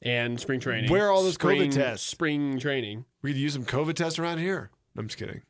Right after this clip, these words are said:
Speaker 2: We have covid tests around
Speaker 1: Yeah.
Speaker 2: here.
Speaker 1: Uh, nose, nose swabbing.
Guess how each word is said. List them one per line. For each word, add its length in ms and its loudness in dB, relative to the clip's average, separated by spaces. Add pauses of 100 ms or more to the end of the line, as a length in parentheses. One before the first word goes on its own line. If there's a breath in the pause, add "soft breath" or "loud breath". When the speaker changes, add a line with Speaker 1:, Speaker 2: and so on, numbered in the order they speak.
Speaker 2:
We 100 -6
have 160 -6
covid 240 -10
tests 240 -12
around 180 -4
Speaker 1:
Yeah. 100 -8 (200)
Speaker 2:
here. 80 -2 (200)
Speaker 1:
Uh, 40 -6 (920)
nose, 480 -2 (180)
nose 260 -2
swabbing. 480 -2